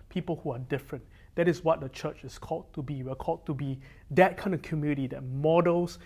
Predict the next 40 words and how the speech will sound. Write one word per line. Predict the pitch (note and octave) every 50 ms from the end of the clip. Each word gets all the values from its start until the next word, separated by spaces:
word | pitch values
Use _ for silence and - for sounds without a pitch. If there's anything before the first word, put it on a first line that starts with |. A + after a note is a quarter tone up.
| - - - -
a | D3+ C#3
radical, | C3+ B2 B2 B2+ D3 D3+ D3 D3+ D3+ C#3+ - D#3 D3 C#3+
dissimilar | C3+ C3 C3+ - - - D3 C#3 C#3 C3+ C3 C3 C3+
kind | - - C#3 C#3 C3+
of | B2+ B2+ - - - - - - - - -
love. | C#3+ C3 B2+ B2 A#2 - -
That | C#3+ C#3+
is | C#3+ C3+
what | - C#3+ D3
we're | C#3+ B2
called | - - - - - -
to | - D3
do. | C#3 C#3+ C3 - - - - - - - - - - - - - - - - - - -
I'd | - G#3
like | C4 C4
to | A3
close | E3+ - G#3 G#3 F#3+
off | F#3+ D#3+
with | C#3 - -
three | - - - F#3 F3+
points | E3+ - - E3 D3 C3+ C3
of | B2+ B2+ B2
what | C3+ D3 D3+ E3 - - - - - -
the | - C#3
church | - - - G3 F#3 - -
community | - D#3 D3 C#3+ C#3 C#3+ D3 C#3+ C3+
is | B2 -
to | - C3
be. | A#2 - A#2+ A#2+ - - - - - - - - -
First | - - G#3 -
off, | G#3+ G3+ -
the | F3 D#3+
church | - C4+ C4+ -
community | - G#3+ F#3 E3+ E3 E3 F3 E3
is | C#3 C#3
to | D3
be | C3 C#3
a | C3 C3
community | - - F3 D#3+ D#3 D3+ D3+ D3+ D#3 D#3 D#3
for | - - - C#3 C3 B2+ B2 -